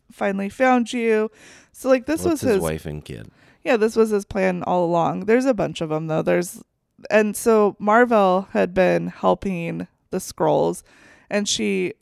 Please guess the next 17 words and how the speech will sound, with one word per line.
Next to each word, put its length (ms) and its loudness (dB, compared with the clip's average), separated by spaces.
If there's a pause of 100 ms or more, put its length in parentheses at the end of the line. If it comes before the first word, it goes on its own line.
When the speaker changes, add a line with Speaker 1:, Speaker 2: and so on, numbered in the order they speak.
Speaker 1:
took 280 -4
a 80 0
bunch 260 -4
of, 240 -4
a 60 -4
group 260 -2
of 160 -2
them 220 -6
here 500 -6 (480)
Speaker 2:
They 160 -10
took 160 -2
Speaker 1:
as, 100 0
like, 240 -2
Speaker 2:
refuge, 320 -14
yeah. 80 -12
Speaker 1:
safekeeping. 840 -4
Yeah. 260 -2